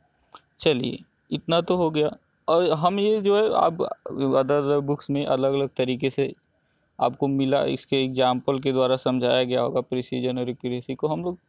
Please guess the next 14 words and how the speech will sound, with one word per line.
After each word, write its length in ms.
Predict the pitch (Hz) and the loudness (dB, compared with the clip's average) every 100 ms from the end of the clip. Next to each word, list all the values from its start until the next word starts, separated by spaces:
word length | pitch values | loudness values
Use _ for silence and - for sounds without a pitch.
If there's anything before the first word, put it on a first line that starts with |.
| - | -6
एकदम 240 | 156 165 170 | -2 -2 -2
सिंपल 520 | - 151 - 156 151 | -2 -2 0 -2 -2
भाषा 360 | 139 127 - | -6 -6 -4
में 120 | - 180 | -4 -4
समझते 500 | - 123 117 - - | -6 -8 -10 -12 -12
हैं। 140 | - _ _ _ _ _ | -12 _ _ _ _ _
तो 60 | 156 | -8
ट्वेंटी 420 | - 160 160 185 | -2 0 0 -2
फ़ाइव 460 | - 160 175 214 - | 2 2 4 0 -2
एम 160 | 160 156 | -2 0
एम 120 | 170 | -2
क्या 220 | 160 151 | 0 0
है, 120 | 151 170 | 2 0
हमारा 420 | 135 135 165 | 0 -2 -2